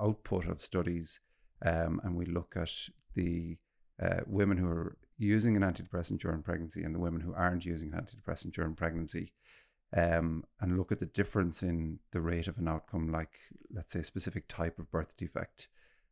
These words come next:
um, the rates can be quite similar between the two groups.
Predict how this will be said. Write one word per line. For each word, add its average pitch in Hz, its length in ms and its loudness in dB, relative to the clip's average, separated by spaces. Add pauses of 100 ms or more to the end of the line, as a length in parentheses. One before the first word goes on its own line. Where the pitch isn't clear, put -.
(140)
um, 82 460 2 (160)
the 101 100 4
rates 104 320 6
can 95 180 4
be 90 100 2
quite 87 280 0
similar 90 320 2
between 78 360 -2
the - 60 -6
two 87 200 -4
groups. - 460 -8